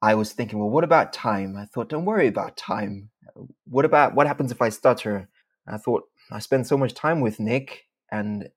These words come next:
this is really my story. There's no way I'm gonna make a mistake." And in the adrenaline of it all, I made the last ditch choice to go on stage and put that story with Nick in the library.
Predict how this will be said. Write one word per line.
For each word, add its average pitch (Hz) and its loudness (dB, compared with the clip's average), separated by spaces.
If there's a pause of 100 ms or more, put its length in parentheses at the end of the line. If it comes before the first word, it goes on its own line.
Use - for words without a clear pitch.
(100)
this 123 -4
is 104 -8 (680)
really 123 2
my 117 -2
story. 120 0
There's 101 -6
no 117 0
way 117 -2
I'm 110 -8
gonna 110 -6
make 107 -6
a 107 -10
mistake." 120 -4 (760)
And 117 4
in 117 2
the 113 2
adrenaline 123 4
of 107 0
it 104 0
all, 120 4
I 113 4
made 113 -4 (140)
the 117 -6
last 113 2
ditch 107 -4
choice 104 -4 (120)
to 101 -4
go 107 0
on 101 -2
stage 107 -4 (460)
and 104 -6
put 120 -2
that 113 -2
story 117 0
with 101 -4
Nick 104 -4
in 104 -4
the 101 -2
library. 101 -2